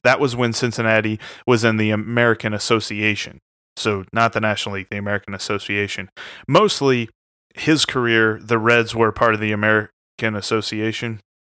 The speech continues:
I mean, in eighteen eighty, they were a part of the National League, but they went through some turmoil with management and all that stuff and had to fold and then rejoin the American Association. By the time they had rejoined the National League in eighteen ninety,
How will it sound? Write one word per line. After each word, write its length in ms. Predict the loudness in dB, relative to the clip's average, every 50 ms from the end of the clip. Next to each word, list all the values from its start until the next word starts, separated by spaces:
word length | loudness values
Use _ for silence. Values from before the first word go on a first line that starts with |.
| _ _ _ _ _ _ _ _
I 60 | 0 2
mean, 200 | 4 4 4 4
in 140 | 4 4
eighteen 400 | 4 2 0 0 -2 0 0 2
eighty, 340 | 2 2 4 4 4 2 2
they 200 | 2 2 2 2
were 240 | 2 2 2 2 2
a 60 | 2
part 240 | 2 2 2 4 2
of 60 | 2
the 120 | 2 2 2
National 380 | 2 2 0 0 -2 -2 -2
League, 220 | 0 -2 -2 -2 -4
but 140 | -4 -2
they 240 | 0 0 -2 -2 -4 -8 -8
went 220 | -6 -6 -6 -4
through 200 | -4 -2 -2 0
some 280 | 0 -2 -4 -4 -6 -6 -4
turmoil 560 | 0 2 2 2 2 2 2 2 2 2 2
with 200 | 0 -2 -2 -2
management 540 | 0 2 2 4 2 2 0 0 -2 -2 0
and 80 | 2
all 100 | 2 4
that 160 | 4 2 0
stuff 460 | -2 -2 2 4 4 4 4 2 0 -4
and 140 | -8 -4
had 180 | -2 -2 -2 -2
to 120 | -4 -8 -4 0
fold 580 | 2 2 4 4 4 4 4 2 2 0 -2
and 160 | -4 -6 -6
then 220 | -6 -6 -6 -8 -10 -14 -18 -18 -18 -18 -16 -6 -2
rejoin 480 | 0 0 0 0 0 0 0 2 2
the 80 | 2 2
American 340 | 2 2 2 0 0 -2 -4
Association. 560 | -2 0 0 0 0 0 0 -2 -2 0 2
By 140 | 2 2 2
the 100 | 2 0
time 420 | 0 0 2 2 2 2 0 2
they 220 | 2 2 2 4 2
had 160 | 2 0 0
rejoined 560 | 0 -2 -4 -4 -4 -2 0 0 2 2 2
the 60 | 2
National 380 | 2 2 0 0 0 -2 0 0
League 200 | 0 0 -2 -2
in 80 | -2
eighteen 480 | -2 -2 -2 -4 -4 -6 -6 -6 -4 -4
ninety, 600 | -2 0 0 0 0 -2 -2 -4 -6 -8 -10